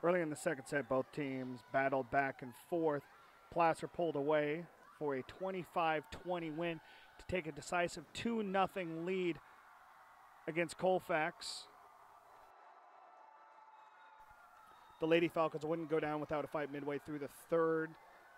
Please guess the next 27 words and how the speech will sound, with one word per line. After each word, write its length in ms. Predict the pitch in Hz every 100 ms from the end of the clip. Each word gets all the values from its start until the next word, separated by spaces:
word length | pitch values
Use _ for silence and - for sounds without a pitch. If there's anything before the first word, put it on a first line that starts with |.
| -
Colfax 420 | - 170 165 151
ties 220 | - 156 147
it 80 |
up 120 | 151 143
here 220 | 156 139 -
fourteen 520 | 170 170 - 175 160 143 -
fourteen 640 | 170 185 - 175 170 175 - - -
and 100 | 143
led 240 | 160 160 151
by, 140 | 156 - - - - 147
by 320 | 156 160 151 147
a 280 | 156 151 139
career 440 | - - 175 202 175
night 260 | 170 175
by 140 | - 151
Evie 300 | 170 170 175
Sweet. 360 | - - 190 185 -
She 160 | -
had 100 | 175 151
eleven 380 | 147 180 180 180 -
kills 440 | - 208 208 190 -
for 260 | 185 180
the 100 | 156
Falcons. 540 | - 190 185 185 180 170 - - -
They 80 | 165
take 220 | 160 196
the 100 | 185